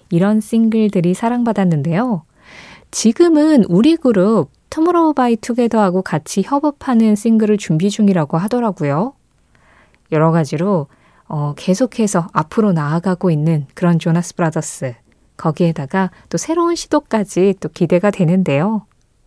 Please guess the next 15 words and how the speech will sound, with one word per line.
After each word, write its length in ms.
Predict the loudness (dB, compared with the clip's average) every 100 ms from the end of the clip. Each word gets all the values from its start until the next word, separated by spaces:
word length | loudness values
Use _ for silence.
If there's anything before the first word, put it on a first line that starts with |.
| _ _ -20 -18 -18 -18 -16 2
자, 220 | 4 6
오늘 180 | 6 6
마지막 520 | 4 2 2 0 4
곡은 520 | 2 4 2 4 0 -6 _ -2
이 340 | 0 2 2
정규 300 | 0 -2 0 0
육 180 | -2 -2
집 180 | 0
앨범에서 720 | 0 0 0 -2 0 0 0 -4 _ _ _ -4
여름에 320 | 0 2 2 2
어울리는 460 | 4 4 4 4
음악, 300 | 2 0 -6 _ _ _
Summer 420 | -10 -2 0 0 -2
Baby 420 | -2 -2 -2 0
준비했습니다. 960 | 2 2 2 -2 -8 -6 -4 -4 -6